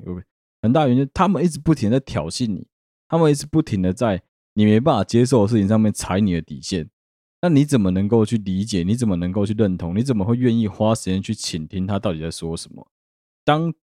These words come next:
对方都不想听你说话的时候，你会想坐下听对方说话吗？就跟你跟你家人相处的模式是一样的啊。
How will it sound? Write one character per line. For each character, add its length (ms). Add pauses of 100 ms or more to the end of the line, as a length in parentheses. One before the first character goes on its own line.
(160)
对 200
方 260
都 160
不 80
想 160
听 180
你 80
说 220
话 160
的 60
时 60
候， 100
你 100
会 140
想 200
坐 160
下 140
听 160
对 140
方 180
说 240
话 160
吗？ 160
就 120
跟 220
你 80
跟 220
你 20
家 220
人 160
相 240
处 140
的 60
模 220
式 180
是 140
一 140
样 260
的 100
啊。 100